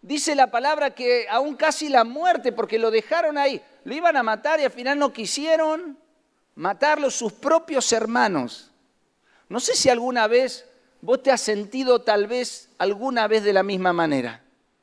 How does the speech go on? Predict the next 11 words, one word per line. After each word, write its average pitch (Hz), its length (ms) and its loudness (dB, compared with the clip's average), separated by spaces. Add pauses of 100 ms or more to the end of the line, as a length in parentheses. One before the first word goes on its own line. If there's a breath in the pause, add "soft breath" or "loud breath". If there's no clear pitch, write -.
(540 soft breath)
O 254 100 6
has 277 120 2
tenido 294 400 6
que 254 120 0
sufrir 277 440 0
injusticias 254 840 2
como 214 240 -2
sufrió 220 640 2 (420 loud breath)
José. 214 680 0 (1500)
Dice 269 360 0
que 202 880 -2